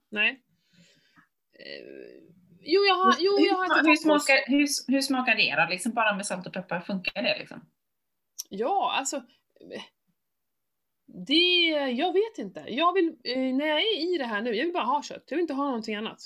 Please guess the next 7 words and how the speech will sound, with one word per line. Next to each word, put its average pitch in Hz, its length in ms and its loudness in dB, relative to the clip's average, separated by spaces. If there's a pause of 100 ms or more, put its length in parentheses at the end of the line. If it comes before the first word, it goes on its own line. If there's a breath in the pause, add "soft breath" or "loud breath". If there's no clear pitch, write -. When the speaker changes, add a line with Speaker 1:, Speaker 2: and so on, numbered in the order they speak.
(140)
Speaker 1:
Jag 269 240 0 (280)
Speaker 2:
Nej. 254 200 0
Speaker 1:
är, 254 300 -2
jag 269 600 -2
är 254 260 -4
typ, 226 340 -8
eh, 202 60 -2